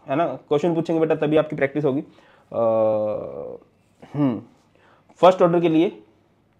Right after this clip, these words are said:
प्रेशर की टर्म्स में रेट कांस्टेंट की यूनिट क्या होगी? ये प्रेशर की टर्म्स में होती है।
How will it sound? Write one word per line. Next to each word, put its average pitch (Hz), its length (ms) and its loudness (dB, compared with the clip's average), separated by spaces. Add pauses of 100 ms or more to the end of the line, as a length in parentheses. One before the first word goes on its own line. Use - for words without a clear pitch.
(1500)
प्रेशर 185 340 6
की 190 80 0
टर्म्स 147 280 2
में 160 80 2
रेट 160 160 4
कांस्टेंट 151 320 -2
की 147 80 -2
यूनिट 139 140 -2
क्या 107 100 -2
होगी? 120 100 -4
ये 143 80 2
प्रेशर 160 300 0
की 156 60 -2
टर्म्स 139 220 -2
में 123 60 -6
होती 101 200 -12
है। 117 100 -16